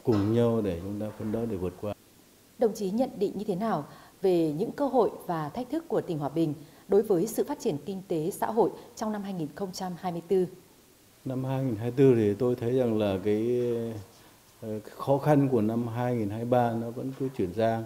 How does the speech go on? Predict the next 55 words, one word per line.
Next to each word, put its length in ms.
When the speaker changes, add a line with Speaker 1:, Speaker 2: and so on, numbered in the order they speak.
Speaker 1:
Như 60
vậy 240
là 60
về 140
điều 200
hành 380
rất 140
là 80
linh 220
hoạt. 420
Đấy, 260
các 260
cái, 300
ờ, 840
sở 220
ngành 420
rồi 140
lãnh 200
đạo 240
của 60
tỉnh 340
luôn 140
luôn 200
nắm 140
bắt 120
tình 140
hình 380
thực 180
tế 260
để 160
chúng 100
ta 160
có 160
cái, 160
cái 120
giải 240
thức, 140
cách 180
thức 100
điều 160
hành. 200
Thô-, 180
nỗ 220
lực 200
cố 140
gắng 200
của 120
cả 140
hệ 80
thống 160
chính 100
trị, 320
rồi 120
người 220
dân, 320